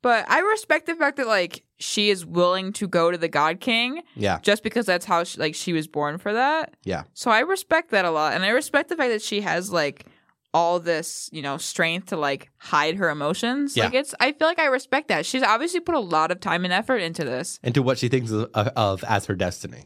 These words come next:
Speaker 1: Yes. And so I respect that. So I think she has to go above the king.
Speaker 2: Above the king. So below
Speaker 1: Yes.
Speaker 2: Vasher or above Vasher?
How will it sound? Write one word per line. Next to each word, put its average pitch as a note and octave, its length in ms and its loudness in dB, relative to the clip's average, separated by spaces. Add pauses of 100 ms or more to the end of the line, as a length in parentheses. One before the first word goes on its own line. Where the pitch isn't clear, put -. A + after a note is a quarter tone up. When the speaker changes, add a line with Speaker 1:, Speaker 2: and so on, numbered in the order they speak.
(120)
Speaker 1:
Yes. F3 560 -2
And G#3 80 0
so B3 80 2
I B3+ 40 2
respect B3+ 440 0
that. D3+ 220 0
So A3 60 2
I B3 60 6
think F4 200 -4
she D#4+ 180 0
has G#3+ 200 0
to G3+ 80 -10
go E3+ 100 -2
above D3+ 180 -2
the - 80 -14
king. - 360 -12 (160)
Speaker 2:
Above B2+ 300 4
the B2+ 80 0
king. F#2 280 2
So A2+ 140 2
below A2 220 2
Speaker 1:
Yes. A#2+ 120 4
Speaker 2:
Vasher A#2+ 260 2
or E3 60 2
above C3 200 2
Vasher? F2 380 -4